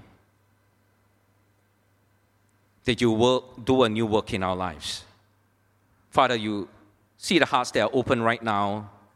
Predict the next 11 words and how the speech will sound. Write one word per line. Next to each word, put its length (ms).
the 80
hands 360
that 140
are 100
raised 320
up 180
to 80
commit 380
to 60
lifelong 400
discipleship. 680